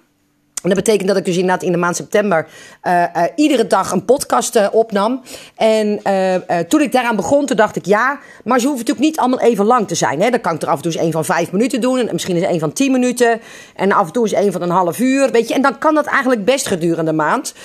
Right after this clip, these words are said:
Nou, hetzelfde heb ik in januari gedaan en nou dan weer in februari. En ik heb er geloof ik nog nooit eentje opgenomen die korter duurt dan twintig minuten. Volgens mij is mijn gemiddelde spreekduur zevenentwintig minuten.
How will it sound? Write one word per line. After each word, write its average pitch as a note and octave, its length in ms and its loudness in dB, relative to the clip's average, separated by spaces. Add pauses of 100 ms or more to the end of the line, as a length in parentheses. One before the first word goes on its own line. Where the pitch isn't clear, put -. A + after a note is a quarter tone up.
(240)
Nou, G3+ 140 0
hetzelfde C4 340 0
heb A3 40 2
ik A3 140 -2
in A#3 100 2
januari B3+ 320 0
gedaan A#3+ 300 0
en G#3+ 100 0
nou G#3+ 160 2
dan G3+ 120 0
weer F#3+ 160 -2
in F3 60 -2
februari. A3 540 0 (220)
En B3 120 0
ik A#3+ 80 -2
heb C4 120 2
er C4 60 -4
geloof C4 180 2
ik A3+ 60 -2
nog A3+ 160 2
nooit C4 540 0
eentje C4+ 340 0
opgenomen A3 540 0
die G#3 220 -4
korter D4 340 0
duurt A3 200 0
dan G#3+ 120 0
twintig G#3 360 0
minuten. G3+ 280 -2
Volgens G#3 200 -4
mij G3+ 100 0
is F#3 80 -4
mijn G3 160 -2
gemiddelde G#3+ 360 2
spreekduur F3 540 -2
zevenentwintig G3+ 760 0
minuten. E3+ 380 0